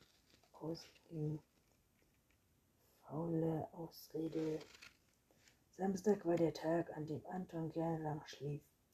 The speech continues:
Wenn es dagegen zehn oder elf aufwachte, hatte die Eltern meist schon gefrühstückt und waren zum Einkaufen gegangen. Nur Antons Teller stand da noch auf dem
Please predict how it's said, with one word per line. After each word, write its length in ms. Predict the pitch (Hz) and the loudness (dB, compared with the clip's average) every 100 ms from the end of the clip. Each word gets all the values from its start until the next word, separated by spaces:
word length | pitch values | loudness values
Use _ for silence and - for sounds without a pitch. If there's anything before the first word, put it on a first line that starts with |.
| _ _ _ _ - | _ _ _ _ -4
Wenn 220 | 156 160 | 0 0
es 200 | 165 - _ _ 156 | -2 -10 _ _ -6
dagegen 640 | 147 160 175 180 175 - _ _ | -2 2 4 4 -2 -8 _ _
zehn 420 | - 151 165 170 - | -8 2 4 2 -2
oder 300 | 160 151 - - | -6 -8 -8 -4
elf 220 | 170 165 - _ _ _ _ _ _ _ _ - | -4 -4 -8 _ _ _ _ _ _ _ _ -18
aufwachte, 640 | 165 - 170 - 185 175 | -12 0 0 0 -2 0
hatte 300 | 165 165 156 | 2 2 0
die 340 | 156 156 156 - _ - | 0 0 0 -4 _ -6
Eltern 500 | 165 - - 165 160 | -6 -6 -6 -2 -2
meist 380 | 160 - - | -4 -8 -14
schon 240 | - 160 165 | -6 -2 -2
gefrühstückt 680 | - - 113 - 143 - - _ _ - - _ - | -4 -4 -4 -2 -6 -6 -16 _ _ -20 -20 _ -6
und 260 | 190 208 - _ 165 | -2 -2 -6 _ -6
waren 560 | 175 185 180 190 185 | 4 4 4 2 0
zum 180 | - 180 - | -2 -10 -6
Einkaufen 600 | 170 160 147 151 151 147 | -6 -4 -4 -4 -4 -4
gegangen. 440 | 147 151 147 156 - _ _ _ - - _ - | -2 -2 -2 -6 -10 _ _ _ -20 -20 _ -4
Nur 160 | 185 | 0
Antons 400 | 185 196 185 180 | 4 4 2 -2
Teller 360 | - 165 151 151 | 2 2 4 0
stand 380 | - 151 147 147 | -2 -4 -4 -2
da 100 | 147 | -2
noch 380 | 147 151 - - | -2 -4 -10 -20
auf 160 | - - | -20 -6
dem 160 | 147 | -4